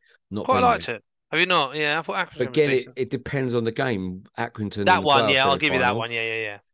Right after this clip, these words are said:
Speaker 1: My problem with Accrington, and I'm gonna put another one out there, Bristol Rovers is an awful away day.
Speaker 2: Oh, I've not done that one
Speaker 1: Bristol
Speaker 2: yet, no.
Speaker 1: Rovers as a town is good, but again, the ground's miles away,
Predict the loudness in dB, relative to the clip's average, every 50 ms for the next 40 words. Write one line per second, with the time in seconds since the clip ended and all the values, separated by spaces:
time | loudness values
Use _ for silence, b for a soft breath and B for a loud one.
0 | b b b b _ _ _ _ _ -2 0 0 0 2 0 2 2 2 2 2
1 | 0 -2 -4 -8 -8 -8 -8 -6 -6 -4 -4 -4 -4 -4 -6 -6 -6 -6 -6 -6
2 | -6 -6 -6 -6 -6 -6 -4 -2 -4 -2 -2 -4 -6 -6 -8 -10 -10 -12 -8 -8
3 | -8 -8 -8 -10 -4 -2 0 0 0 0 -2 -4 -6 -8 -14 -12 -10 -10 -10 -12
4 | -12 -10 -10 -8 -6 -6 -8 -8 -8 -8 -10 -10 -10 -8 -4 -4 -4 -4 -4 -8
5 | -6 _ -6 -8 -6 -6 -8 -8 -8 -8 -2 0 0 2 2 2 2 4 4 4
6 | 2 0 -2 -2 -4 -4 -6 -6 -6 -4 -4 -4 -4 -6 -8 -10 _ -6 -6 -6
7 | -6 -8 -10 -6 -6 -4 -4 -4 -6 -6 -6 -4 -6 -6 -6 -8 -8 -6 -8 -8
8 | -10 -10 -10 -10